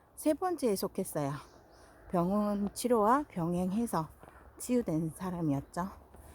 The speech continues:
그때는 우울증 약도 먹고, 어, 상담 치료도 한 시간씩 주기적으로 받고요. 그리고 걷기도 하고 그랬거든요.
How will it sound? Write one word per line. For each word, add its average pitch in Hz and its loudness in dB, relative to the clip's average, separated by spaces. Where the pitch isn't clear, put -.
그때는 226 2
우울증 233 2
약도 151 0
먹고, 175 2
어, 151 2
상담 285 6
치료도 160 -4
한 220 -4
시간씩 202 -4
주기적으로 165 0
받고요. 151 -2
그리고 214 0
걷기도 196 0
하고 151 -2
그랬거든요. 175 0